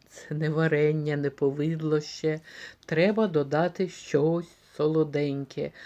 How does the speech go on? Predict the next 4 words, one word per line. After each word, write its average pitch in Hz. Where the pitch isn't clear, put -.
Тобто 233
додаємо 165
замінник 175
цукру. -